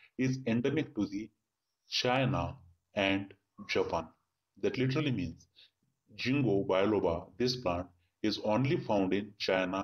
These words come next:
and Japan and not anywhere in the world. In the photograph, you can see here the whole tree plant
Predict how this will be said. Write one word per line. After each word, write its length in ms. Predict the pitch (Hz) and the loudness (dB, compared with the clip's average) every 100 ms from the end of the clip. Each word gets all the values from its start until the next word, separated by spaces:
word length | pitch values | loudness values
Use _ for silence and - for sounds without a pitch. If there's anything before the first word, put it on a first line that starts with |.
| - | -2
and 220 | 90 101 - - | -4 -4 -10 -4
Japan 380 | 98 92 85 82 98 | -2 0 -4 -4 -2
and 200 | 98 95 | -2 0
not 300 | 101 127 127 | 2 0 0
anywhere 420 | 104 104 104 104 95 | -2 0 2 2 0
in 160 | 90 | 0
the 140 | 104 113 _ _ _ | 0 -2 _ _ _
world. 240 | 92 85 80 _ _ _ - | 0 0 -2 _ _ _ -4
In 160 | 113 | 0
the 360 | 131 143 139 135 - _ _ _ | 2 2 2 -2 -6 _ _ _
photograph, 440 | 131 131 120 95 95 | -2 0 2 2 0
you 80 | |
can 160 | 107 117 | 0 -2
see 260 | - 135 104 | 0 0 2
here 220 | 95 98 - - _ - | 2 0 -4 -20 _ -2
the 80 | 104 | -2
whole 360 | - 131 139 131 | 2 2 0 -2
tree 200 | - 120 | -2 0
plant 300 | 123 90 82 | 0 0 0